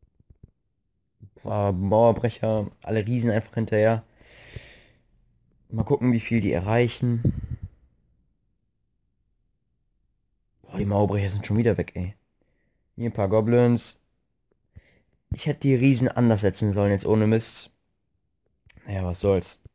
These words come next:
Hier ein paar Barbaren. Hier ein paar Bogenschützen. Hier auch ein paar Bogenschützen.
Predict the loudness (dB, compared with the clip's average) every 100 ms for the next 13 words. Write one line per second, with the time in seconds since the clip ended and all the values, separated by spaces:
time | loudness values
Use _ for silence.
0 | _ _ -12 -4 -4 -2 -4 -4 -2 2
1 | 2 2 0 -6 -12 _ _ _ _ _
2 | _ _ _ _ _ _ _ _ _ -20
3 | _ -20 -20 -20 -20 -20 -20 -20 -20 -20
4 | -20 -20 _ -6 -2 0 -2 -2 0 2
5 | 2 2 0 -4 -6 -6 -4 -4 -6 -12
6 | _ _ _ _ _ _ _ -8 -8 _
7 | _ _ _ _ _ _ _ _ _ _
8 | _ -20 _ _ _ _ _ _ -20 _
9 | -10 -2 0 0 0 2 4 4 4 0
10 | -6 -4 -4 -4